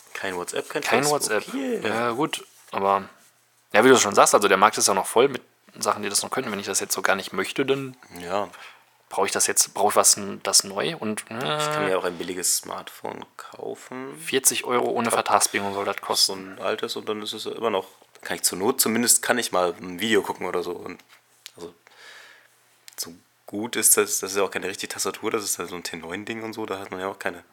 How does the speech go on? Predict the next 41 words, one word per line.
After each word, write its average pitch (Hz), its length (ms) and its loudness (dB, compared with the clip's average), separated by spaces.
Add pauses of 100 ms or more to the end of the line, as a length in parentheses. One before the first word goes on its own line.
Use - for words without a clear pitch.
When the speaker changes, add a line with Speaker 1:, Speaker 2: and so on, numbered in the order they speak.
(120)
Speaker 2:
Ja, 95 260 2
da - 160 -6
kann 107 140 2
doch 98 140 4
keiner 92 280 2
mehr. 87 200 -6 (160)
Speaker 1:
großartigen 82 600 -14
Vorteile - 520 -16 (200)
von. - 180 -14 (240)
Speaker 2:
Aber 196 180 6
was - 160 10
wären 190 160 6
denn 160 160 6
Dinge, 156 220 8
die 131 100 4
wir 131 120 12
uns 123 220 4
wünschen 113 380 4
würden, 101 200 2
dass 101 160 2
es 104 120 4
sie 104 160 0
wieder 98 200 -2
gibt? - 300 -4 (500)
So - 100 -4
aus 101 60 0
Speaker 1:
Also 101 80 -4
Speaker 2:
dem 98 60 -6
technischen 107 420 -2
Sa-, - 120 -4 (480)
Sektor. - 420 -6 (200)
Speaker 1:
Ich - 80 -20
bin - 60 -18 (120)
Speaker 2:
Sektor. 117 220 6
Speaker 1:
ja 104 80 8
immer 113 200 6
noch, 101 220 0
äh, 95 360 2
Speaker 2:
<laughs> - 600 6
Ach - 120 6
ja. 104 220 8